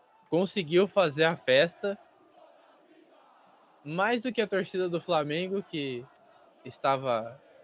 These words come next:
ocupando a maior parte do estádio Centenário,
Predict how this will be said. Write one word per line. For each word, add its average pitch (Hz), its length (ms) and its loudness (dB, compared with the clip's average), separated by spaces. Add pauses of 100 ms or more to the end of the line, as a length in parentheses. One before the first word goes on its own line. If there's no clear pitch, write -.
ocupando 139 1120 -2 (140)
a 120 140 -8
maior 135 320 4
parte 151 360 2
do 127 100 -10
estádio 123 440 -4
Centenário, 117 720 -2